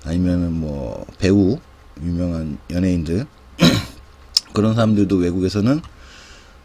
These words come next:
어, 동료요법 치료를 받기도 하고 쓰기도 하고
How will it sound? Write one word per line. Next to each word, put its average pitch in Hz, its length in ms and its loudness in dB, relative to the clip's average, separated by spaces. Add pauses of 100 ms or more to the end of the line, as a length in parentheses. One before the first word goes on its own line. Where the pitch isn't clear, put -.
(220)
어, 73 400 -8
동료요법 98 720 2 (120)
치료를 107 420 0
받기도 90 400 -4
하고 90 280 -2
쓰기도 110 520 -4
하고 107 340 -4